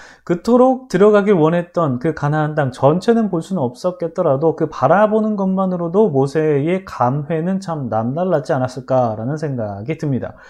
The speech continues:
그곳에 들어가지 못하는 아쉬운 마음 분명히 있었겠지만 그럼에도 최종 목적지를 눈에 담을 수 있는 것만으로도 모세는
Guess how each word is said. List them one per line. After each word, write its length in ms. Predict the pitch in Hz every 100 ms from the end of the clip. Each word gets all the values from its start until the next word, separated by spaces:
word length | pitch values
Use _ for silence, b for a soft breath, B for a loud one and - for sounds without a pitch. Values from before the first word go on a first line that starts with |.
| B -
그곳에 400 | 165 208 214 202
들어가지 480 | 151 196 196 190
못하는 520 | 170 127 143 160 165 156
아쉬운 540 | 107 123 - 202 180
마음 400 | 160 165 208 202
분명히 420 | - 139 156 165
있었겠지만 960 | 123 - 175 185 180 - 214 139 170 214 B
그럼에도 760 | - 139 190 214 139 143 160 B B B
최종 520 | - 185 185 208 165
목적지를 920 | 139 - - 160 - - 156 175 160
눈에 300 | 127 165 170
담을 380 | - 131 160 190
수 160 | 196 160
있는 320 | 156 165 151
것만으로도 880 | 139 139 139 135 131 120 127 240 190
모세는 560 | 120 120 127 175 226